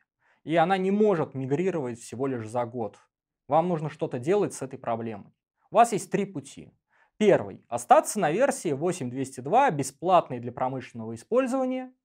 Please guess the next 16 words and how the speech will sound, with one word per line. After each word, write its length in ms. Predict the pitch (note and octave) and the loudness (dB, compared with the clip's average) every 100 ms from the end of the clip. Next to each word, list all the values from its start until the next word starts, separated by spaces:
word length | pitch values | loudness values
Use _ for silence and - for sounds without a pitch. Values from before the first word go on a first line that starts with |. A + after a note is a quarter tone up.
| _ _ - | _ _ -4
и 120 | D4+ | 2
не 80 | C4 | 4
обновляться 540 | F3+ D#3+ F3 E3+ - | 6 4 4 -2 -6
никогда. 500 | C#3 B2+ A#2+ G2+ - _ _ _ _ _ _ | -8 -8 -6 -8 -10 _ _ _ _ _ _
С 60 | A3+ | 4
одной 180 | A#3 | 4
стороны, 300 | F3+ C#3+ C#3 | 0 -2 -4
это 160 | B2+ C3 | -4 -8
хорошо, 480 | - D#3 D#3+ B3 D4+ | -2 0 0 -2 -2
никому 300 | A#3+ D3+ C#3 | -2 -4 -4
не 100 | C3+ | -6
нужно 240 | C3 A#2+ | -8 -10
платить, 560 | A#2 B2 A2+ G#3+ A3+ _ _ _ _ - | -6 -6 -4 -10 -16 _ _ _ _ -2
но 160 | A3+ D4 | 2 2
есть 260 | C4 A#3+ | 2 -2
проблема. 600 | E3+ C#3+ B2+ A2+ G#2+ - | 0 0 0 -6 -10 -14